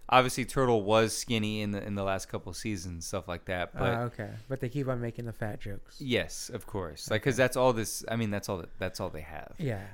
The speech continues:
Speaker 1: There's really not much, uh, you know, drama's always just gonna be old and washed up.
Speaker 2: Mm-hmm.
Speaker 1: You know what I mean?
Speaker 2: Yeah.
Speaker 1: Like, E's always just gonna be too romantic and a good person. <laughs>
Speaker 2: Y-,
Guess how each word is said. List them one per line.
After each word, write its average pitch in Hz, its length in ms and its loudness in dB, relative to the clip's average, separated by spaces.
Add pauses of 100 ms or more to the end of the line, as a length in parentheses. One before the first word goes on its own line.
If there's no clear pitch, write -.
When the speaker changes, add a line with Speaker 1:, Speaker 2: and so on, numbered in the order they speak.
Speaker 1:
There's 127 160 0
really 139 180 6
not 113 220 6
much, 110 220 2
uh, - 20 0
you 117 300 0
know, 104 160 2
drama's 110 400 4
always 104 200 2
just - 100 -8
gonna 107 120 -2
be 104 120 0
old 95 300 0
and 90 180 -4
washed 85 360 -2
up. 71 300 -4 (120)
Speaker 2:
Mm-hmm. 120 360 -2
Speaker 1:
You 113 120 2
know 113 80 4
what 107 40 2
I 101 40 0
mean? 104 260 0
Speaker 2:
Yeah. 104 60 0
Speaker 1:
Like, 90 260 -6
E's 120 260 0
always 110 380 6
just 110 160 -6
gonna 110 180 0
be 104 280 0
too 110 380 -6
romantic 90 1120 -4 (220)
and 90 160 -4
a 80 100 -6 (140)
good 92 240 -4 (240)
person. 123 640 -6
<laughs> - 40 -14
Speaker 2:
Y-, 156 220 -2